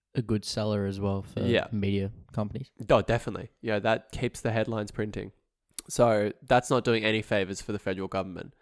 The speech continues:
Speaker 1: Yeah, I mean, we've talked about this before, right, Nick? The absolute chaos that's going on there.
Speaker 2: Yeah.
Speaker 1: How do you think they get out of this? Can they get out of it?
Speaker 2: <laughs> The w-, number one, they get out of this by not having an election this year. <laughs>
Speaker 1: Yeah, well, that's the number one out.
Speaker 2: Yeah.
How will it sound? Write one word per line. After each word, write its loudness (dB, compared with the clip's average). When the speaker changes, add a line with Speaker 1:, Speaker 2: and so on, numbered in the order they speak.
Speaker 1:
Yeah, 10
I 2
mean, 6
we've 4
talked 2
about -2
this -12
before, 2
right, -2
Nick? -6
The -4
absolute -2
chaos -2
that's -8
going -6
on -4
there. -6
Speaker 2:
Yeah. -4
Speaker 1:
How 6
do 2
you 2
think -4
they 2
get 4
out 4
of 0
this? -6
Can -2
they 4
get 0
out -6
of -16
it? -4
Speaker 2:
<laughs> -20
The 0
w-, 2
number 6
one, 6
they 6
get 8
out 8
of 2
this 2
by 6
not 2
having 2
an 2
election 0
this 0
year. 4
<laughs> -20
Speaker 1:
Yeah, 10
well, 6
that's 6
the 2
number 2
one 0
out. -6
Speaker 2:
Yeah. 2